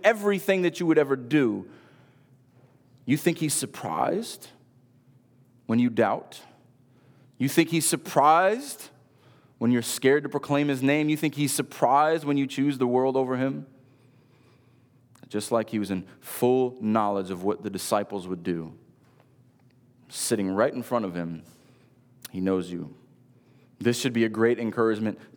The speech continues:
to us, that it is his steadfast love that is unfailing. So be comforted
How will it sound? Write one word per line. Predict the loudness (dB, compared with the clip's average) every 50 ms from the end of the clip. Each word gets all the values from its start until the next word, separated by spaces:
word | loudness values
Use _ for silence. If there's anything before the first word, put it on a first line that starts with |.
| _
to | -2 0 0 0 2 0
us, | -2 -2 -2 -4 -10 -14 -14 -14 -16 -20 -20 -20 _
that | -2 2 2
it | 4 2
is | 2 -2 -2 -10 -18 -12
his | 0 2 4 4 4 2 -2 -8 -12 -14 -8
steadfast | -8 -6 0 2 2 2 2 2 0 0 0 0 -4 -6 -2
love | 0 2 2 2 0
that | -2 -4
is | -4 -4 -6 -6
unfailing. | -4 -2 0 0 0 -2 -4 -6 -10 -20 -20 -16 -10 0 2 2 2 2 0 -4 -6 -10 -14 -16 -20 -20 _ _ _ _ _ _ _ _ _ _ _ _ _ _ _ _ _ -20 -20 -20 -20 _ _ _
So | -4 -4 -2
be | 0 2 0 0
comforted | 0 -2 -2 -2 -2 -2 -2 -2 -2 -2 0 0 -2 -2 -4